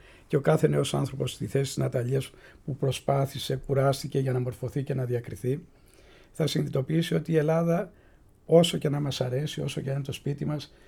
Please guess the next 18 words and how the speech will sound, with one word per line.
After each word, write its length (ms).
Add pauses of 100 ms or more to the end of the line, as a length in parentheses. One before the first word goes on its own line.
(220)
είναι 200
ένα 200
μικρό 300
χωριό 560
σε 380 (240)
μια, 420
στο 160
μεγάλο 420
κόσμο 220
στον 180
οποίο 260
ζούμε. 380 (520)
Πάντα 260
θα 80
μας 180
τραβάει 360
εδώ, 380 (720)
αλλά 800